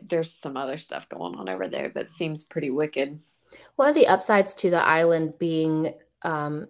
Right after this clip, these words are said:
Speaker 2: they haven't been able to develop on it in so long. Um, apparently, some of it has turned into a kind of refuge for birds and some animals, like a wildlife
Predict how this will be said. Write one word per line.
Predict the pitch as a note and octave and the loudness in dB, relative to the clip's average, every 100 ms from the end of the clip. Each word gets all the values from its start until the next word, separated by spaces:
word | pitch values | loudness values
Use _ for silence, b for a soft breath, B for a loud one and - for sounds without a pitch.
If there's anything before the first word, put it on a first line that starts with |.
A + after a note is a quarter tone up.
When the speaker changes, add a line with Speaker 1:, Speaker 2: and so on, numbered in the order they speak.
| - | -6
Speaker 2:
they | F3+ | -4
haven't | - F#3 F#3 | -2 -2 -2
been | E3+ | -2
able | E3 | -4
to | E3 | -6
develop | D#3+ C#3+ C#3 D3 - _ _ - | -8 -2 0 -2 -8 _ _ -4
on | F3+ | -2
it | F#3 - | 0 -2
in | E3+ | -4
so | - E3 D#3 | -2 0 0
long. | D#3 C#3+ C#3+ G3+ A#3 _ _ _ _ | 0 -4 -4 -6 -8 _ _ _ _
Um, | E3 D#3+ D3+ | -8 -6 -6
apparently, | - - D4+ - F#3+ | -8 -8 -8 -6 -4
some | F#3 C4 | -2 -2
of | G#3 | -2
it | |
has | F3+ F3+ | -4 -4
turned | G3 F#3+ | -2 -2
into | F#3 F#3 G3+ F#3 F3+ F3 - | -4 -4 -2 0 0 -2 -4
a | D#3+ E3 D#3+ D#3 D#3 D#3 | -4 -4 -2 -2 -4 -6
kind | - E3+ E3 | -8 -6 -2
of | D3+ D3+ - | -2 -4 -6
refuge | E3 E3 - E3 D3+ - | -4 -4 -4 -6 -6 -6
for | D3+ C#3+ C#3+ D3 D3 | -2 -2 0 -4 -6
birds | D3 C#3+ D3 D3 C#3+ | -4 -2 -2 -2 -4
and | C#3 C3+ C#3+ D3 | -4 -4 -8 -10
some | - - D3+ | -12 -10 -8
animals, | C#3 C#3+ C#3+ C3+ C#3+ - | -6 -6 -4 -4 -4 -6
like | C#3 | -8
a | C#3+ | -8
wildlife | C#3+ C#3 C#3 C#3 C3+ C3+ - | -6 -6 -6 -4 -6 -6 -12